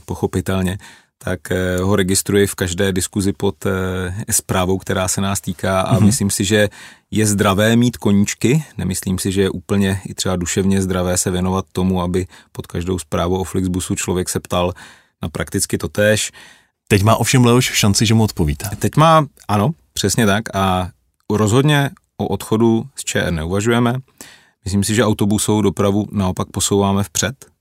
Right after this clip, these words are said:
Speaker 1: a že měníme její image a získáváme pro ní ty cestující, kteří třeba předtím o cestování veřejnou hromadnou dopravou ani neuvažovali.
Speaker 2: Mhm.
Speaker 1: A <laughs> k té poslední otázce, vzhledem k tomu, co jsme si říkali o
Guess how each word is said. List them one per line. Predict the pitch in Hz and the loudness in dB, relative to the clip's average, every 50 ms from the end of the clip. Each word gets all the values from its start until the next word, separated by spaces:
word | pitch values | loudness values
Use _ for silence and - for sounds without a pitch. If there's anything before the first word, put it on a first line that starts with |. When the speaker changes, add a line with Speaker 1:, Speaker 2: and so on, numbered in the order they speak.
| - | -8
Speaker 1:
a | - 95 95 95 | -4 -2 -2 -2
že | 95 90 104 101 | 0 2 2 4
měníme | 104 110 110 107 107 104 104 104 104 104 104 101 | 6 6 6 6 6 4 4 4 4 4 4 4
její | 104 107 113 - | 2 2 0 0
image | 101 92 90 135 - - - - _ _ _ _ _ _ _ - | -2 -2 -4 -4 -6 -8 -14 -20 _ _ _ _ _ _ _ -8
a | 101 104 | -4 -2
získáváme | 98 95 - - - 101 101 98 98 95 101 107 | -2 -2 -2 0 0 2 2 2 2 2 2 0
pro | 104 - 104 107 | 0 0 2 2
ní | 104 107 107 107 104 104 107 - | 4 4 4 4 2 0 -2 -4
ty | - 101 | -4 -2
cestující, | - 113 101 - - 107 95 - - 104 | 0 0 0 0 0 -2 -2 -4 -6 -10
kteří | - - 104 95 98 | -8 -8 -8 -6 -4
třeba | - - 113 107 | -2 -2 -2 0
předtím | - - - 90 - - 104 98 101 104 - | 0 -2 -4 -4 -2 0 0 2 2 0 0
o | - 107 101 98 95 95 92 | -2 -2 -2 0 0 -2 -2
cestování | - - - - - 104 95 98 98 95 98 101 101 98 101 101 98 98 - | -4 -4 -4 -2 -2 0 0 0 0 2 2 2 2 4 4 2 2 0 -2
veřejnou | - 98 104 98 104 101 101 98 | -2 -2 0 0 2 2 2 2
hromadnou | 95 98 101 95 95 98 101 101 | 0 0 0 0 0 2 0 0
dopravou | 98 95 - 104 98 98 95 101 101 98 98 98 98 - | 0 0 0 0 0 2 2 2 4 4 4 2 0 0
ani | 98 104 107 | 0 2 2
neuvažovali. | 107 104 104 101 104 95 107 107 98 98 98 95 | 2 4 4 2 2 2 2 2 2 2 2 2
Speaker 2:
Mhm. | 117 131 - _ _ _ _ _ _ _ - | 2 -2 -4 _ _ _ _ _ _ _ -2
Speaker 1:
A | 98 98 98 98 98 92 92 - - - - - _ - | 0 0 2 2 0 0 -2 -6 -14 -20 -20 -18 _ -8
<laughs> | - - - 131 107 - 117 - - - - 175 156 - | -4 0 2 2 2 2 0 -4 -4 -8 -8 -8 -10 -6
k | _ | _
té | - 117 107 | 0 0 2
poslední | - 110 - - 120 120 120 104 | 2 2 2 2 4 4 2 2
otázce, | 101 - 110 110 110 - - 120 | 2 2 2 2 2 2 0 0
vzhledem | 110 104 104 101 107 104 | 0 2 2 2 2 0
k | |
tomu, | - 110 104 104 | 0 0 0 0
co | 101 - 107 | -2 -4 -6
jsme | - - 113 107 104 101 101 | -4 -2 0 0 0 0 0
si | - - 110 101 | -2 0 0 0
říkali | 95 87 - - 98 98 98 95 95 95 - | 0 -2 -2 -2 0 0 2 0 0 -2 -4
o | 95 95 92 92 92 90 | -4 -4 -4 -4 -4 -6